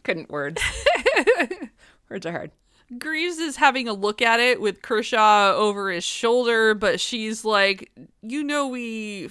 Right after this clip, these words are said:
Speaker 2: put this back together, right? And it's fine." And he's like, "No, we missed something."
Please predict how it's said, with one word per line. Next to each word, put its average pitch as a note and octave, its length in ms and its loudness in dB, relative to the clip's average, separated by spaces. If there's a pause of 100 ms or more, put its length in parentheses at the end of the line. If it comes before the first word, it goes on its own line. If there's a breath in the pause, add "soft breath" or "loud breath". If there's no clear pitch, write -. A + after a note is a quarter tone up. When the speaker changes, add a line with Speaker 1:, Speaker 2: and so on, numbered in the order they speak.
(100)
Speaker 2:
put - 160 -8
this G3+ 140 -12
back F3+ 220 -2
together, F3 420 -4
right? D#3 500 -4 (240)
And F3+ 260 -12
it's F3+ 300 -6
fine." C#3+ 540 -6
And F3 260 -12
he's F#3+ 180 -10
like, F#3+ 180 -6
"No, C#4 300 4
we C4 220 -4
missed G#3+ 220 -4
something." E3+ 600 -8